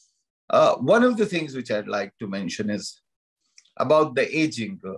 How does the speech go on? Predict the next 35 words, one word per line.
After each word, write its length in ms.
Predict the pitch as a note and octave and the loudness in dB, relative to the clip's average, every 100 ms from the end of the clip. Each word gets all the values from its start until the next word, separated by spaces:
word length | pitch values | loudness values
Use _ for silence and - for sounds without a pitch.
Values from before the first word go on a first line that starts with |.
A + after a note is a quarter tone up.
| - | -6
which 200 | A2 A#2+ | -6 -2
is 180 | A#2+ - | -4 0
elders. 640 | C3+ C#3+ B2 - G#2+ G2+ - | 4 4 4 2 0 -10 -4
That's 300 | A#2 A#2+ - | -2 -2 -4
the 140 | - | -2
area 360 | G#2+ A#2+ A#2 A2 | -2 0 2 4
where 260 | G#2+ G#2 A2 | 4 2 2
I'm 180 | G#2 | 0
very 200 | G#2+ A#2 - | -4 -6 -4
passionately 720 | G#2+ G#2+ - G#2 G2 - G2+ | -6 -6 -8 -8 -8 -6 -6
involved 460 | G2 G2 G2+ G#2 G#2 | -4 0 4 4 2
into 320 | G2+ F#2+ G2 | -2 -4 -2
also, 480 | G2 F#2 - A#2+ - _ _ _ _ - | 0 0 -4 -6 -6 _ _ _ _ -8
is 160 | G#2+ | 0
I 120 | A2+ A#2 | 4 4
have 120 | A2+ | 4
not 240 | A#2 A2+ | 0 2
approached 400 | G#2+ G#2+ G#2 G2+ | 2 0 -2 0
that 220 | G#2 G2+ _ - _ - | 0 0 _ -20 _ -8
from 180 | G#2 G#2 | -4 -2
the 60 | |
point 380 | G2+ G#2 F#2+ F#2+ | -2 -2 -2 -4
of 160 | G#2 - | -6 -6
view 240 | F#2+ G2 | -6 0
of, 140 | F2+ - - | -2 -2 -8
uh, 140 | D#2 - _ _ _ - | -8 -10 _ _ _ 0
not 340 | G#2+ A#2+ B2+ | 4 4 2
for 160 | B2+ G#2 | 0 -2
profit, 460 | - A2 - A2+ G#2 | 2 2 2 -4 -2
but 160 | G#2+ | -2
in 160 | A2 G2+ | -2 -4
social 420 | - A2 B2 G#2+ | -6 -6 -4 -4
impact 520 | G#2+ G2+ G#2+ - - | -4 -2 -2 -2 -8
business. 540 | G2 G#2+ C3 D3 - _ _ _ _ _ - | -6 -6 -6 -6 -8 _ _ _ _ _ 0
Uh, 400 | G#2 F#2+ F#2+ | 4 6 4